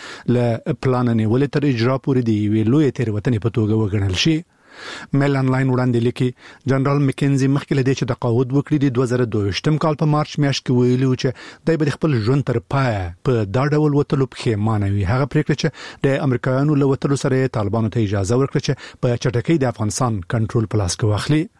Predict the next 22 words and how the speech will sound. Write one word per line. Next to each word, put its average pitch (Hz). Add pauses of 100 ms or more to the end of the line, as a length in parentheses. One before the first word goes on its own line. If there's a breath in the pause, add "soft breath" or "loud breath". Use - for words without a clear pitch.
(640 loud breath)
د - (140)
ورځپاڼې 127
په 127
لیکنه 131 (280)
مکینزي 143
له 147
دې 135
مخکې 139
ویلي 131
و 135
چې 139
پر 117
دې 127 (120)
ویاړي 123
چې 165
امریکایي 151
ځواکونو 143
له 120
کابله 131
یو 131 (100)
سلو 139
څلېرویشت 131